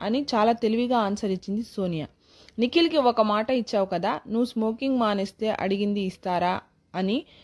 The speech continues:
ఏమిద్దాం అనుకుంటున్నావు? ఏం చెప్ప-, ఏం చెప్పాలా అని ఆలోచిస్తున్నారా, లేదంటే మైండ్ బ్లాక్ అయిపోయిందా?" అంటూ అర్జున్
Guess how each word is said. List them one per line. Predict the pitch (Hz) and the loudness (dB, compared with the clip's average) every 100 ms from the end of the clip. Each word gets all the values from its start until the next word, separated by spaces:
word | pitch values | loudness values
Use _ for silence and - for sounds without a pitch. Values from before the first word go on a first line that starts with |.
| _ 226 | _ 2
ఏమిద్దాం | 254 285 240 240 | 4 4 4 2
అనుకుంటున్నావు? | 220 202 208 202 190 185 185 196 _ _ _ | 2 -2 -2 -4 -4 -4 -4 -6 _ _ _
ఏం | 214 262 262 | 0 2 2
చెప్ప-, | 330 - 196 | 0 0 -2
ఏం | - 226 269 | 0 2 2
చెప్పాలా | 262 - 226 226 | 0 0 0 2
అని | 226 220 | 0 0
ఆలోచిస్తున్నారా, | 190 190 208 214 - 185 180 214 | 0 0 -2 -6 -6 -6 -4 -2
లేదంటే | 277 240 254 277 | 0 0 0 2
మైండ్ | 240 208 240 247 | 0 2 2 2
బ్లాక్ | 220 214 | 2 2
అయిపోయిందా?" | 220 208 202 190 180 185 - | 0 -2 -4 -2 -2 -4 -4
అంటూ | 202 220 294 | -6 -4 -4
అర్జున్ | - 170 185 196 247 | -2 0 0 0 0